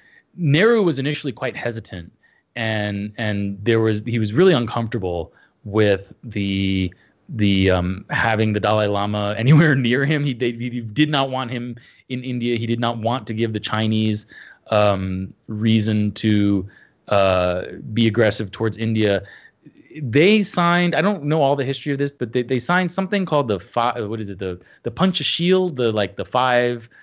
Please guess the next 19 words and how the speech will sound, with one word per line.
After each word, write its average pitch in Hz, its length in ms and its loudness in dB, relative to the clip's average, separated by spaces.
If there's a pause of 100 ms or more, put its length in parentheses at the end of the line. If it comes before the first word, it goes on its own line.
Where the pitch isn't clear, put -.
(200)
principles 123 560 -4
of, 107 420 -8
uh, 92 580 0
like, 95 300 -8
uh, 92 200 -4
peaceful 131 380 0
coexistence 131 760 2 (420)
or 131 60 2
something 147 400 2
along 135 260 2
those 139 180 2
lines. 135 360 2
And, 123 240 -2
and 127 140 0
this 170 200 0
was 143 200 0
an 127 100 0
agreement 120 360 0
between 113 540 -2